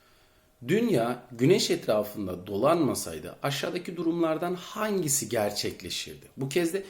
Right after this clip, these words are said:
güneşin etrafında dolanmasaydı, yani bu hareketi yapmasaydı ne olurdu diyor sevgili öğrencilerim. Gece ve gündüz oluşmazdı,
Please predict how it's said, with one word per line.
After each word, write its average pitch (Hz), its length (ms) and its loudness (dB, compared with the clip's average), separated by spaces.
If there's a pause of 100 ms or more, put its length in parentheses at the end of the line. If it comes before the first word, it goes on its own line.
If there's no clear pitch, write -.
(240)
güneşin 143 540 4
etrafında 170 960 0
dolanmasaydı, 120 1000 8
yani 120 260 -2
bu 151 100 -2
hareketi 190 400 0
yapmasaydı 165 800 2
ne 135 40 8
olurdu 98 760 6 (120)
diyor 82 160 -6
sevgili 76 360 -10
öğrencilerim. - 680 -6 (800)
Gece 165 320 6
ve 165 80 4
gündüz 139 340 2
oluşmazdı, 95 880 -4